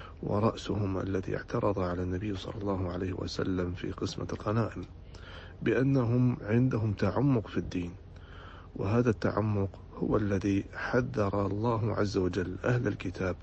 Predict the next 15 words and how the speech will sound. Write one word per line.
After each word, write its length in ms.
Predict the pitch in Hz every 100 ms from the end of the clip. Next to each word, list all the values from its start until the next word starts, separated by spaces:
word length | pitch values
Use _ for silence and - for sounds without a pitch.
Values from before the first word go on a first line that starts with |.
| - - - - - - -
من 120 | 110
الغلو 580 | 107 101 104 117 151 107
في 120 | 107
الدين، 420 | 95 - 98 82 - - - - - - - -
وهذا 300 | - 110 113
الذي 280 | 110 104 98
حذر 420 | 98 147 131 117
منه 220 | 110 110 92
النبي 380 | 110 101 143 143
صلى 220 | - 101
الله 320 | 98 98 98
عليه 200 | 92 95
وسلم 520 | 92 - - - 98
أشد 320 | - - 64 -
التحذير 600 | - - - 92 95